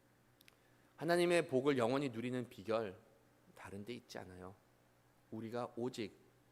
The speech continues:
하나님의 말씀 가운데 거하고 우리가 오직 하나님을 섬기는 데 열심을 다하면은 하나님께서는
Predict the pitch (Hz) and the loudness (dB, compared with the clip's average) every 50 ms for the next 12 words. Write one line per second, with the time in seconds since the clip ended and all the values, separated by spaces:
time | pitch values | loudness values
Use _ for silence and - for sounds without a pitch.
0 | _ _ _ - - 123 127 131 135 135 131 110 107 120 - - 151 151 143 143 | _ _ _ -16 -12 -10 -8 -6 -6 -6 -4 -2 -4 -4 -4 -8 -12 -8 -6 -6
1 | 143 147 143 143 139 - 98 90 92 92 87 95 92 90 87 - _ _ _ _ | -6 -4 -6 -6 -6 -8 -14 -10 -10 -10 -10 -10 -12 -12 -12 -16 _ _ _ _
2 | _ _ _ _ _ _ _ _ 107 110 113 110 117 - - 131 139 156 147 117 | _ _ _ _ _ _ _ _ -12 -10 -6 -6 -6 -6 -4 -4 -4 -4 -4 -6
3 | 98 90 - - - _ _ _ _ _ - - 160 165 160 156 160 160 160 156 | -6 -6 -10 -20 -20 _ _ _ _ _ -14 -10 -8 -8 -6 -6 -6 -6 -6 -8
4 | - - - 202 202 190 180 160 147 123 101 101 95 87 - - - - - _ | -10 -12 -8 -8 -6 -6 -4 -4 -4 -4 -4 -6 -6 -6 -10 -16 -20 -20 -20 _
5 | _ _ - - - - - - - 190 190 180 - 113 110 101 104 98 101 110 | _ _ -20 -16 -8 -4 -4 -2 0 0 -2 -2 -4 -8 -8 -8 -8 -6 -6 -8
6 | 104 98 95 - _ _ _ _ _ _ _ _ _ _ - - - - 196 208 | -8 -10 -14 -20 _ _ _ _ _ _ _ _ _ _ -18 -16 -14 -10 -8 -6
7 | 208 220 208 - - 135 113 - 104 110 117 117 110 | -6 -6 -6 -6 -6 -6 -6 -6 -8 -8 -8 -10 -12